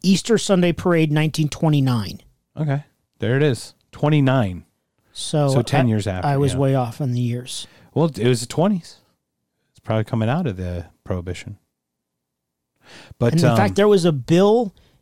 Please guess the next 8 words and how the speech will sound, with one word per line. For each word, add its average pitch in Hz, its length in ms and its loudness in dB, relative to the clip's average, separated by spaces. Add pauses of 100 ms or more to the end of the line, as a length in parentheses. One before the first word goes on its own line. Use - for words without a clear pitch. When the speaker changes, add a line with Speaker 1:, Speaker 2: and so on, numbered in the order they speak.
(200)
Speaker 1:
in 160 120 2
the 151 80 2
District 190 560 0
of 175 120 -2
Columbia 208 520 2
in 139 100 0
nineteen 170 460 -2
twenty-one, 165 720 0